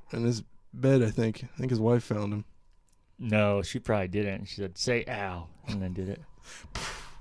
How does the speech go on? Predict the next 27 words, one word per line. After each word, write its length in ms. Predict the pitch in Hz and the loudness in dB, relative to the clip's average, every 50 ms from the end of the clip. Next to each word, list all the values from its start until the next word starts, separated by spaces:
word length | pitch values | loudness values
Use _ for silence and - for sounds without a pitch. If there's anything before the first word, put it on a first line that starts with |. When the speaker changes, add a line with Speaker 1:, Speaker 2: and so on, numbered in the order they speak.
| - - | -12 -8
Speaker 1:
<laughs> 80 | - - - - - - - - - - - - - - - - - - - - _ - | -4 -2 -2 -2 -4 -6 -12 -16 -20 -20 -20 -20 -20 -20 -20 -20 -20 -20 -20 -20 _ -6
Dedicated 500 | - 113 120 127 131 - 135 139 139 139 | -2 0 0 0 2 4 4 4 2 2
to 60 | 143 139 | 0 -2
his 80 | 135 | -2
brain. 480 | 120 123 120 117 113 110 107 107 107 117 - - - - - - - - - - - - - - - - - - - - _ - - - - - - - - - - - - - - - - - - - - 220 | 0 2 2 4 4 2 2 0 -2 -4 -8 -14 -12 -8 -6 -6 -6 -6 -8 -12 -16 -18 -20 -20 -20 -20 -20 -20 -20 -20 _ -20 -20 -20 -20 -20 -20 -20 -20 -20 -20 -20 -20 -20 -20 -20 -20 -20 -20 -12 -4 0
Speaker 2:
Um, 480 | 123 120 120 117 110 110 110 107 107 - | 4 4 6 6 6 4 2 0 -2 -2
be-, 160 | 127 113 98 - - - - - - - - - - - - - - - - | 2 2 2 2 0 -2 -6 -8 -14 -20 -20 -20 -20 -20 -20 -20 -20 -20 -20
<laughs> 720 | - - - - - _ - - - - - - - - | -20 -20 -20 -20 -20 _ -20 -20 -20 -20 -20 -20 -10 -4
besides 480 | - 131 120 - 147 143 143 139 127 120 | -2 0 2 4 6 6 6 6 6 6
that, 280 | 131 131 127 127 127 | 8 8 8 8 6
I've 120 | 117 123 110 | 4 2 2
been, 220 | 113 113 110 110 | 2 2 2 4
uh, 300 | 107 107 104 101 101 101 | 2 4 4 2 2 2
watching 420 | 98 104 110 110 - - 113 110 98 | 2 2 2 2 2 2 0 0 2
some 240 | - - 101 98 | 2 2 2 0
Blue 200 | 92 104 107 113 | 0 2 2 2
Jackets 460 | 107 107 110 107 104 - 113 101 - - | 2 2 2 0 0 -2 -6 -8 -4 -2
when 140 | 104 98 | -2 0
I 100 | 98 98 | 0 -2
can. 480 | 92 - - 104 104 101 107 110 117 117 - - _ - - - _ _ _ _ _ _ _ _ - - - - | -2 -2 -2 0 0 0 0 0 -2 -4 -6 -12 _ -20 -20 -20 _ _ _ _ _ _ _ _ -20 -20 -8 -4
They, 260 | 107 104 104 101 98 | 0 2 4 4 4
uh, 280 | 98 95 95 95 95 90 - - - _ _ _ - _ _ _ - - - - | 4 4 4 2 0 0 -4 -8 -18 _ _ _ -20 _ _ _ -20 -18 -6 -2
I've 120 | 123 117 117 | -2 2 4
been 420 | 131 127 123 123 120 120 110 104 - - _ _ _ _ - - | 6 6 6 6 6 4 2 0 -4 -10 _ _ _ _ -2 2
up 160 | 143 147 - | 2 4 4
and 120 | 143 123 117 | 4 6 6
down. 480 | 120 117 113 113 113 113 113 113 104 | 6 6 6 6 6 4 2 2 0